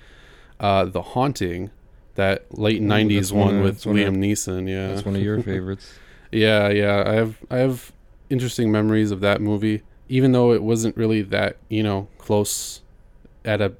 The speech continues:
Speaker 1: you know, adaptation wise to the novel. This one, I, I think, is supposed to be kind of closer to, like, the source material in terms of, like, plot and everything.
Speaker 2: Right.
Speaker 1: But
Speaker 2: It seems, uh, from the stills that I'm looking at now,
Speaker 1: Mm-hmm.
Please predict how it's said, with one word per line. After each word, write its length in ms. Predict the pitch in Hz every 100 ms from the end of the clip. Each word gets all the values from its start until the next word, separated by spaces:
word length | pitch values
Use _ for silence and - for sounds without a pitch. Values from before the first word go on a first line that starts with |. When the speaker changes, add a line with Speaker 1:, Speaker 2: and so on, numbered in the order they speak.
| -
Speaker 1:
you 120 | 110
know, 60 | 104
adaptation 640 | 98 101 - 101 - 110
wise 500 | 104 104 104 104 - - - - -
to 460 | - 101 98 95
the 140 | 92 92
novel. 580 | 90 92 98 107 110 - - - - -
This 240 | 143 -
one, 360 | 151 143 135 -
I, 140 | - 120
I 60 | 123
think, 240 | - 127 120
is 260 | 107 - - -
supposed 400 | - - - 143
to 60 | -
be 100 | 123
kind 360 | - - 117 120
of 140 | 117
closer 540 | - 117 117 - 123 120
to, 220 | - 110
like, 200 | 101 95
the 80 | 101
source 320 | - 107 -
material 540 | 107 - 110 110 110
in 80 | 104
terms 320 | 92 104 95
of, 200 | 92 95
like, 320 | 95 95 - -
plot 320 | - 101 101
and 100 | 101
everything. 480 | 101 104 107 104 104
Speaker 2:
Right. 280 | 104 92 90 - - -
Speaker 1:
But 60 |
Speaker 2:
It 80 | 117
seems, 340 | - 180 165
uh, 240 | 147 135 123
from 200 | 135 127
the 80 | 107
stills 400 | - 107 123 120
that 100 | 127
I'm 140 | 127
looking 260 | 131 131 139
at 120 | 135
now, 240 | 135 143 156
Speaker 1:
Mm-hmm. 240 | 107 110